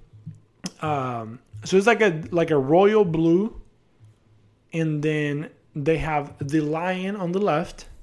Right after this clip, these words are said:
you know, the, the little, uh, crest of the lion, which is freaking dope. I love that lion. I love lion crests. I think they're amazing, like the, like the England one and then this one. And then on the right, it has the Nike swoosh,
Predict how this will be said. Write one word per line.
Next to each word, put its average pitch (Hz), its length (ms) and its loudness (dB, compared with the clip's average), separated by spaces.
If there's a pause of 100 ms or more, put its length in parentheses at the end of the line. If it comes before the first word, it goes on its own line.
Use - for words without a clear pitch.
(120)
you 151 80 -4
know, 147 120 -2
the, 143 180 -6
the 139 220 -6
little, 147 540 -4 (100)
uh, 120 380 -10
crest 175 360 0
of 139 180 -12
the 175 80 0
lion, 156 400 -2 (500)
which 156 200 2
is 156 140 -2 (420)
freaking 208 540 2
dope. 139 240 -4
I 143 80 -4
love 151 640 -2 (200)
that 135 200 -8
lion. 127 440 -12 (400)
I - 80 -2
love 214 320 6
lion 190 460 2
crests. - 760 -6
I 151 100 -4
think 165 240 -4
they're 151 140 2
amazing, 139 360 -4
like 120 220 -12
the, - 200 -12
like 131 220 -8
the 151 80 -6
England 156 360 -4
one 147 160 -4
and 135 240 -8
then 131 180 -8
this 135 220 -8
one. 139 200 -10 (460)
And 165 140 0
then 185 100 0
on 175 120 -2
the 156 100 2
right, 165 280 0
it 156 60 0
has 147 180 -6
the 143 120 -6
Nike 139 280 -8
swoosh, 151 400 -8